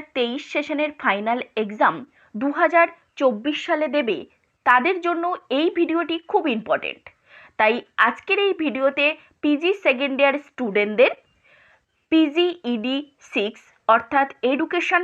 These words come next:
সাবজেক্টের ছ নম্বর পেপারের সাজেস্টিভ কিছু গুরুত্বপূর্ণ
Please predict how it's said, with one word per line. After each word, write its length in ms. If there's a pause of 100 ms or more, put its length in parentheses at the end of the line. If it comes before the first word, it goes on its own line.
(120)
সাবজেক্টের 720 (600)
ছ 40 (240)
নম্বর 280 (120)
পেপারের 420 (140)
সাজেস্টিভ 540 (120)
কিছু 180 (120)
গুরুত্বপূর্ণ 580